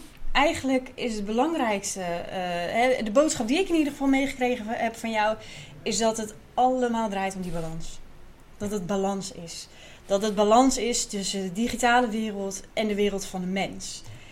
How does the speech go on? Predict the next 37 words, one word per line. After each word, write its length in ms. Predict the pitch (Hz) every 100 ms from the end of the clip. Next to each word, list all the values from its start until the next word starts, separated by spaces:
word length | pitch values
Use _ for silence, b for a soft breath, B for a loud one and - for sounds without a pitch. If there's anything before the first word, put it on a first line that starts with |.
| B
Is 180 | - 202
dat 220 | 202 208
dat 160 | 214 208
menselijke 680 | 196 214 294 370 - 277 -
aspect 580 | - - - 240 - - - -
toch 240 | 302 277
key 180 | - 262
blijft. 500 | 175 165 - - - - B B B
Ik 160 | 370
vind 160 | - 370
het 80 | 269
heel 180 | 294 254
erg 160 | 214
mooi, 180 | 220 320
want 120 | 311
ik 260 | - 285 226
denk 220 | 294 339
er 80 | 262
dus 140 | 220
precies 300 | - 240 285
hetzelfde 480 | 247 - 240 226 214
over. 480 | 170 175 190 240 330 -
Ik 160 | -
vind 180 | - 233
het 80 | 226
namelijk 300 | 220 202 196
heel 260 | 196 247
erg 220 | 196 190 185
belangrijk 500 | 196 196 185 180 180
om 260 | 208 208 208 B B B
gewoon 300 | - 233 330
nog 100 | 320
met 120 | 262
iemand 240 | 254 233
te 100 | 226
kunnen 220 | - 226 208
praten. 440 | 208 196 196 202